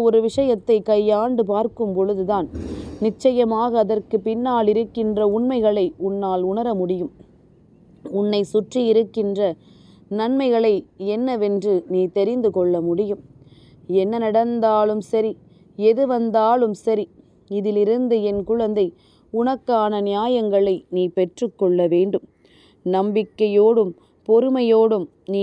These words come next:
என்றோ ஒவ்வொரு அடியையும் எடுத்து வைத்திருந்தாயானால், இந்த வாழ்க்கை உனக்கு பேரதிர்ஷ்டத்தை எல்லாம் என்றோ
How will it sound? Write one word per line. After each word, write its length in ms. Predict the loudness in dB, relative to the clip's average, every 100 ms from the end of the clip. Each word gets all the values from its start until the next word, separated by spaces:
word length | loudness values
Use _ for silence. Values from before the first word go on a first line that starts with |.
| 0
என்றோ 380 | 2 2 2 4 6
ஒவ்வொரு 420 | 4 4 4 4 4
அடியையும் 520 | 2 2 2 2 2
எடுத்து 420 | 2 2 -2 -2
வைத்திருந்தாயானால், 1200 | 2 0 0 0 2 2 2 2 2 2 0 -2 -6 _ _ _ _ _
இந்த 220 | -4 0 2
வாழ்க்கை 540 | 2 2 0 0 -2 -2 -6 _
உனக்கு 440 | -4 -2 -2 -2
பேரதிர்ஷ்டத்தை 880 | 2 4 4 2 -2 -2 -4 0 0 2
எல்லாம் 400 | 2 2 0 -2 0
என்றோ 360 | 0 0 0